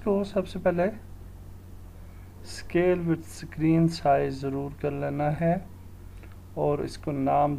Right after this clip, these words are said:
देते हैं <clears throat> गेम ओवर कैनवस और इसको कैनवसेस के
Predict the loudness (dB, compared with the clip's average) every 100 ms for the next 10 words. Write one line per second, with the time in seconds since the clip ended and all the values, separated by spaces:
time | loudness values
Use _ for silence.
0 | 0 -2 2 2 4 2 0 -4 -10 -14
1 | -16 -16 -16 -16 -16 -16 -16 -14 -4 -2
2 | -2 -4 -8 -12 -10 -10 -12 -12 -12 -10
3 | -10 -8 -8 -6 -4 -4 -4 -6 -2 -2
4 | 0 0 -2 -6 -6 -2 0 2 0 -2
5 | -6 -8 -8 -8 -6 -6 -4 -6 -6 -10
6 | -10 -12 -14 -8 -8 -6 -4 -2 0 0
7 | -2 -4 -4 -2 -2 -4 -6 -6 0 2
8 | 2 -2 -2 -2 -2 -6 -14 -14 -14 -14
9 | -16 -16 -16 -16 -14 -14 -8 -4 -2 0
10 | -2